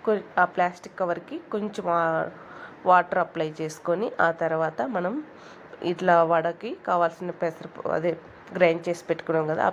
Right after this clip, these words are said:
పిండి కొద్దిగా తీసుకొని ఇలా చేత్తో రౌండ్గా చిన్న చిన్న అయినా వేసుకొని, లేదంటే కొంచెం పెద్ద పెద్ద అయినా వేసుకోవచ్చు. మనం సైజుని బట్టి, మీకు ఎలాంటి సైజులు కావాలో అలాంటి బట్టి చేసుకోవాలి.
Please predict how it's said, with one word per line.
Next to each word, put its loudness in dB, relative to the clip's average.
పిండి -8
కొద్దిగా -2
తీసుకొని -2
ఇలా 2
చేత్తో 2
రౌండ్గా -2
చిన్న -6
చిన్న -4
అయినా 0
వేసుకొని, -2
లేదంటే 2
కొంచెం -4
పెద్ద 2
పెద్ద 0
అయినా 2
వేసుకోవచ్చు. -2
మనం 0
సైజుని -2
బట్టి, 0
మీకు 2
ఎలాంటి 2
సైజులు -2
కావాలో 0
అలాంటి -4
బట్టి -6
చేసుకోవాలి. -4